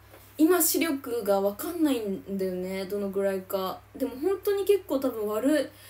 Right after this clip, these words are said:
悪くなってると思う。本当になんか私ね、だからこれも憧れてたんだけど、目悪くないのに目細めたりとかすんの、私。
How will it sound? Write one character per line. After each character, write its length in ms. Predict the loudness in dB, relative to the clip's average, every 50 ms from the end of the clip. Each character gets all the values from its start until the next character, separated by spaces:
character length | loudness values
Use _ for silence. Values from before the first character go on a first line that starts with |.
| -20 -10 2 6
悪 240 | 8 10 10 8 8
く 100 | 6 4
な 100 | 4 2
っ 40 | 2
て 180 | 0 -4 -4
る 100 | -4 -2 -2
と 100 | -2 -2
思 220 | -2 -2 -4 -6
う。 100 | -6 -4
本 180 | -2 0 0 0
当 120 | 0 0 0
に 120 | 0 0
な 100 | 0 0 -2
ん 100 | 0 0
か 160 | 0 2 2
私 300 | 0 -2 -4 -6 -4 -4
ね、 100 | -2 -2
だ 80 | -2 -2
か 80 | -4
ら 60 | -4 -2
こ 120 | 0 2
れ 60 | 4
も 80 | 6 6
憧 300 | 6 6 4 4 4 4
れ 120 | 2 2
て 80 | 0 0
た 140 | 0 0 0
ん 60 | 0
だ 80 | -2
け 120 | -2 -2 -2
ど、 260 | 0 0 0 -2 -4 -8 -18 -10 -2
目 120 | 2 4 4 6 6
悪 240 | 4 4 2 2 2
く 100 | 2 2
な 160 | 2 2 0
い 20 |
の 80 | -2 -4
に 100 | -2 2
目 200 | 4 4 4 4
細 240 | 2 2 2 4 4
め 140 | 4 2 2
た 100 | 0 -2
り 60 | -2
と 80 | -2 -4
か 100 | -4 -4
す 140 | -4 -4
ん 100 | -6 -6
の、 60 | -8 -10
私。 420 | -12 -10 -10 -10 -8 -8 -10